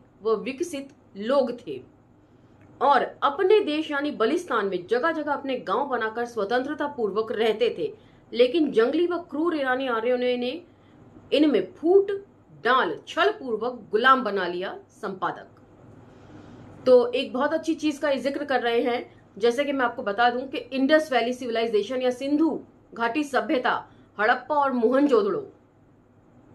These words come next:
जो इसके सबसे प्रमुख शहर थे, अ, वो वहां पर जो सभ्यताओं का विकास मिलता है, Discovery of India यदि आप पढ़ें या भारत एक खोज सीरियल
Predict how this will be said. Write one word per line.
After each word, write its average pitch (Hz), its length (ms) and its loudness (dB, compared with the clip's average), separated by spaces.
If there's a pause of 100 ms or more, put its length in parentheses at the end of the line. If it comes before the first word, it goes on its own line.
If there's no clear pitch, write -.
(120)
जो 196 140 0
इसके 262 280 0
सबसे 269 280 -4
प्रमुख 320 340 2
शहर 247 400 -2
थे, 170 60 -12 (1400)
अ, - 80 -4 (220)
वो 285 120 0
वहां 277 260 4
पर 302 340 -4
जो 214 220 -10
सभ्यताओं 311 520 0
का 320 100 0
विकास 254 400 0
मिलता 208 300 0
है, 180 240 -8 (220)
Discovery 254 520 0
of 339 120 2
India 302 380 -2
यदि 285 180 -2
आप 302 280 -4
पढ़ें 247 420 2 (460)
या 208 420 0 (440)
भारत 277 480 2
एक 277 200 -4
खोज 311 300 -4
सीरियल 311 680 0